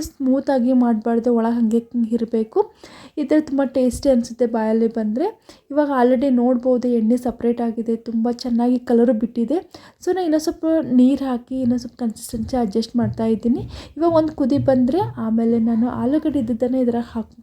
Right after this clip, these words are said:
ಹಾಕ್ತೀನಿ. ಮತ್ತು ನಾನು ಸ್ವಲ್ಪ, ಆ, ಅದ್ ಚಮಚೆ ಸಹಾಯದಿಂದ ಅದನ್ನು ಅಲ್ಲೇನೆ ಸ್ವಲ್ಪ ಸ್ಮ್ಯಾಶ್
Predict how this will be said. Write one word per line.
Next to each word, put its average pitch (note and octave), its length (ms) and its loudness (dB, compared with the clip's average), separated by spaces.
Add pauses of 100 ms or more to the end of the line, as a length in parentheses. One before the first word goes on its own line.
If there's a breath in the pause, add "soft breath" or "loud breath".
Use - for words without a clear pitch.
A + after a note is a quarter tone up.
ಹಾಕ್ತೀನಿ. A#3+ 500 -2 (580 loud breath)
ಮತ್ತು E4+ 140 -2 (100)
ನಾನು F4+ 280 -2
ಸ್ವಲ್ಪ, D#4+ 260 -2 (460)
ಆ, A#3+ 40 -2 (140)
ಅದ್ A3+ 160 -6 (380)
ಚಮಚೆ B3+ 320 0 (100)
ಸಹಾಯದಿಂದ B3 500 0 (100)
ಅದನ್ನು A#3 260 0
ಅಲ್ಲೇನೆ A#3+ 360 0
ಸ್ವಲ್ಪ - 200 -18
ಸ್ಮ್ಯಾಶ್ A#3+ 300 -4